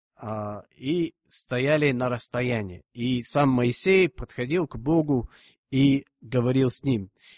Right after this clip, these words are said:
И то, что Бог ему открыл, а, действительно более подробное откровение о законе.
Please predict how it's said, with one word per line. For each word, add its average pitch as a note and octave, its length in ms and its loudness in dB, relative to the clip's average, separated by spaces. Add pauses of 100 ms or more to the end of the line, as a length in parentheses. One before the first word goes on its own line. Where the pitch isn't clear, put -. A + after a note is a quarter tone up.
И C#3 160 -2
то, G3 200 2
что F3 160 0
Бог D#3+ 260 2
ему D3 220 2
открыл, A3 540 0 (540)
а, A2+ 420 -2 (160)
действительно C#3 520 -6
более D3 680 -2
подробное C3 840 -2
откровение B2 600 -4
о - 160 -10
законе. A#2+ 640 -4